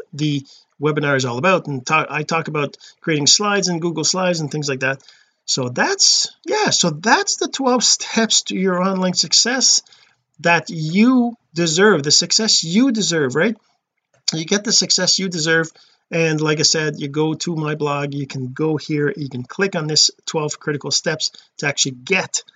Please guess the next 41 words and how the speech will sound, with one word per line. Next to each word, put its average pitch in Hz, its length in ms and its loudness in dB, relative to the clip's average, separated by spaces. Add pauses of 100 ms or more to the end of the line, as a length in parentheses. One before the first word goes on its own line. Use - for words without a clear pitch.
(160)
that 147 320 0
free 156 340 -4
ebook. 175 320 0 (320)
And 151 120 -4
like 220 180 4
I 226 40 6
said, 202 320 0
make 190 200 -4
sure 320 200 0
you 269 300 -2
actually 226 400 -2
take 214 320 2
advantage 202 560 -2
of 156 220 -2
this 190 360 2 (240)
deal, 202 360 4
this 196 200 4
seven 226 360 0
dollar 208 260 0
deal 202 400 2 (260)
on 175 200 0
the 170 100 4
workbook, 220 560 0
because 175 240 0
the 170 140 2
workbook 254 560 2 (400)
is 160 160 2
normally, 175 800 6
it's - 200 -6
over 165 160 -2
here, 226 260 -4
is 233 120 -2
it? 262 100 -4 (460)
Is 151 140 -2
normally 196 300 4
twenty-four 180 420 0
dollars, 139 340 0
right? 170 120 2
If - 160 -2
you 208 80 2
don't 226 240 6